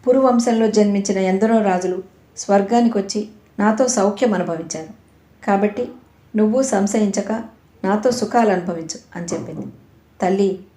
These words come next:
నువ్వు చెప్పింది నిజమే కావచ్చు. పెద్దలు, మహనీయులు ఏం చేసినా ఒప్పే. కానీ నా వంటి వాడికి అది తగని పని. ఈ అనుచిత కార్యానికి నా మనసు అంగీకరించదు. నన్ను మన్నించు," అన్నాడు పార్థుడు. అర్జునుడు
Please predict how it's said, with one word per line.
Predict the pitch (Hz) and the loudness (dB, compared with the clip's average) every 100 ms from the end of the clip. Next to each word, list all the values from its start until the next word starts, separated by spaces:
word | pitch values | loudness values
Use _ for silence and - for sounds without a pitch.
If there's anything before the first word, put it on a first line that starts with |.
| _ _ 214 | _ _ -2
నువ్వు | 220 226 | 0 0
చెప్పింది | 220 269 254 | 0 0 2
నిజమే | 202 214 226 | 2 2 0
కావచ్చు. | 196 165 165 - - _ - - - - | 0 -4 -6 -12 -18 _ -20 -20 -20 -2
పెద్దలు, | 202 196 208 202 196 | -2 2 2 2 0
మహనీయులు | 185 190 196 190 185 190 - _ _ | 0 0 2 2 0 -2 -6 _ _
ఏం | 190 214 220 | 2 2 2
చేసినా | 196 196 214 | -2 0 0
ఒప్పే. | 196 170 - - - _ _ _ _ _ _ _ _ _ _ _ - | 0 -2 -4 -8 -10 _ _ _ _ _ _ _ _ _ _ _ -4
కానీ | 247 262 247 | -2 0 2
నా | 208 220 | 2 2
వంటి | 254 247 | 0 -2
వాడికి | 214 214 208 269 - | 0 0 0 -6 -4
అది | 202 208 | -4 -2
తగని | 214 202 226 | 0 2 2
పని. | 214 175 170 - _ _ _ - | 0 -6 -10 -18 _ _ _ 0
ఈ | 214 | 2
అనుచిత | 208 233 262 | 4 2 -2
కార్యానికి | 240 220 196 190 190 214 - - | -2 0 0 0 -4 -10 -14 -4
నా | 196 | 0
మనసు | 196 202 226 | 0 0 0
అంగీకరించదు. | 208 190 208 180 165 165 160 - _ _ - | 0 0 -2 -2 -8 -10 -16 -20 _ _ -2
నన్ను | 202 208 | 0 2
మన్నించు," | 196 185 202 196 - - - | 2 0 0 -2 -10 -16 -10
అన్నాడు | 175 170 | -8 -8
పార్థుడు. | 170 175 165 180 - - _ _ _ _ _ 196 | -8 -10 -10 -12 -16 -20 _ _ _ _ _ -2
అర్జునుడు | 196 220 240 214 | 0 0 -2 -2